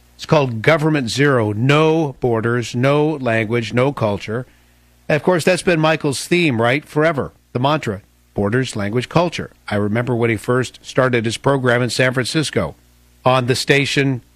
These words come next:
on which I host the morning show. And Michael's still on, of course, uh, twelve to three Pacific. Borders, language, culture. Michael Savage, The Savage Nation. And, uh, don't forget, Mike's emailed newsletter comes out a couple times a week.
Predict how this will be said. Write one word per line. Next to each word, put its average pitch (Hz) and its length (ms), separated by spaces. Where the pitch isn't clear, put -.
on 120 160
which 127 180
I 127 140
host 135 220
the 143 60
morning 143 280
show. 87 240
And 101 100
Michael's 123 320
still 135 260
on, 143 140
of 110 80
course, 107 380
uh, 113 120
twelve 127 320
to 110 80
three 123 200
Pacific. 120 540
Borders, 131 500
language, 127 360
culture. 139 400
Michael 113 260
Savage, 104 440
The 92 80
Savage 107 360
Nation. 120 380
And, 127 360
uh, 131 140
don't 156 200
forget, 160 240
Mike's 143 480
emailed 160 400
newsletter 147 500
comes 143 300
out 139 120
a 131 40
couple 143 240
times 139 280
a 127 40
week. 139 380